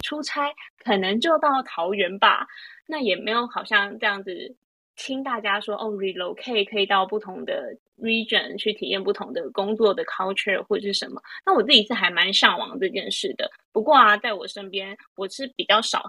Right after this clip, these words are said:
看到有人这样子 relocate 成功的案例。那我自己也很想来了解看看，这样 relocate 它先前需要做的前置作业，或者是他们 relocate 有什么心路历程，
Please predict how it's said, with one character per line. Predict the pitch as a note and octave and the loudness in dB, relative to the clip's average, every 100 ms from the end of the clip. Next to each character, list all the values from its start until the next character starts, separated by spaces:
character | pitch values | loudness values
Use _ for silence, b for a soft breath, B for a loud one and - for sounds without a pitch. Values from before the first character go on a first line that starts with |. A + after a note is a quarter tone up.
| - | -4
看 | G3+ F#3+ | -2 2
到 | F#3+ - | 2 2
有 | - - | -4 -8
人 | - - - | -10 -10 -2
这 | |
样 | - - | -2 -2
子 | - | -8
relocate | - - - - - A3+ - | -10 -8 -6 -6 2 4 4
成 | - - | 0 -6
功 | - F#3+ G3+ | -4 -4 0
的 | F#3+ | 2
案 | - F#3+ F#3+ | 4 2 0
例。 | G3+ - | -6 -4
那 | C4+ | -6
我 | G3 | -6
自 | C#4 | -10
己 | G#3+ | -6
也 | F#3+ - | -6 -6
很 | G#3 | -6
想 | G#3+ | -6
来 | - E3+ E3+ b b | -2 -2 -2 b b
了 | - G3 A#3+ | 2 4 4
解 | A#3+ F#3+ - | 0 -2 -2
看 | A3 G3+ | -10 -10
看， | G3+ F#3+ F3+ | -10 -10 -6
这 | |
样 | C4+ | -6
relocate | A#3+ G3 F3+ F#3+ - A#3 G3+ | -4 -4 -4 -6 -4 -6 -6
它 | G#3+ G#3+ | -8 -10
先 | - - D4 C#4+ | -14 -10 -6 -6
前 | C#4+ G3 F#3 | -6 -8 -6
需 | A3+ G#3+ | -2 2
要 | G#3 | 2
做 | G3+ G3 | 2 0
的 | |
前 | - - G3 | -2 -6 -6
置 | A#3 B3 | -6 -4
作 | C4 A#3 | 4 4
业， | A#3 A3 | 6 4
或 | A3 A#3+ | 2 -2
者 | G3 | -2
是 | G3 A3+ B B - | 0 -2 B B 4
他 | |
们 | C4+ | 6
relocate | A#3 G3 F#3 F#3+ F#3+ A3+ | 8 6 6 4 4 2
有 | G3 F#3+ | 4 0
什 | - | -2
么 | F3 - A#3+ b | -8 -8 -12 b
心 | - B3 B3+ | -2 0 2
路 | C4+ A#3+ G#3+ | 2 2 0
历 | A3 G3 | 0 -2
程， | - - - B3 | -6 -6 -6 -8